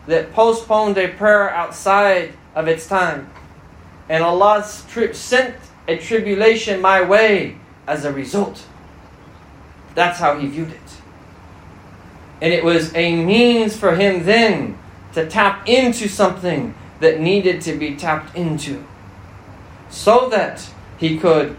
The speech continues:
spiritually ascend and draw near to his Lord subhanahu wa ta'ala. رِجَالٌ صَدَقُوا مَا أَحَدَ اللَّهَ عَلَيْهِ. You and I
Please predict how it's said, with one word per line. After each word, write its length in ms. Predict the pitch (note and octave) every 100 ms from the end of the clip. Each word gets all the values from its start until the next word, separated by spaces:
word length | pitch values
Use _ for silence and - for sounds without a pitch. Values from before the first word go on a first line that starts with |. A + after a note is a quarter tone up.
| -
spiritually 640 | - - F3+ E3 D#3+ D3+ C#3
ascend 560 | C3+ - G3 E3 A#2+ - - - - -
and 140 | D3
draw 180 | D#3 D#3
near 180 | D3+ C#3+
to 140 | D3
his 200 | C#3+ C#3
Lord 380 | C#3+ D3 C3 - - -
subhanahu 560 | C3+ A#2 D3 C#3 C#3
wa 140 | C3 B2
ta'ala. 480 | B2 D3+ C#3+ - - - - - - - - - - - - - - -
رِجَالٌ 800 | D#3 D#3 F#3+ G3 F#3 D#3 C3+
صَدَقُوا 440 | - F#3+ F3+ D#3+ D#3
مَا 440 | D3+ C#3 D3 -
أَحَدَ 160 | A#2+ A2+
اللَّهَ 420 | A2 G#2+ G#2 G2
عَلَيْهِ. 140 | G2 F#2+ - - - - - - - -
You 200 | C3 D3
and 120 | E3 -
I 540 | E3 F3 E3+ E3 D#3